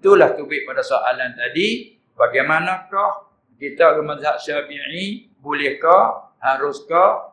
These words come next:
Sahkah kita beriman dengan mazhab yang lain? Ha, kalau kita orang pandai,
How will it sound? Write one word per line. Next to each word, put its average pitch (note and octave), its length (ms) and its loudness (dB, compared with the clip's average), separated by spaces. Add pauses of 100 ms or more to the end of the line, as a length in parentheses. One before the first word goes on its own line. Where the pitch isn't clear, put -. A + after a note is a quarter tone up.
Sahkah - 880 -2
kita C#3+ 400 -6
beriman C3+ 640 -2
dengan C3 240 -12
mazhab B2 320 -4
yang D3+ 240 -12
lain? G#3 320 -14 (480)
Ha, B2+ 240 4
kalau G#3+ 320 2
kita G#3 240 -2
orang F3 240 2
pandai, C3 880 -2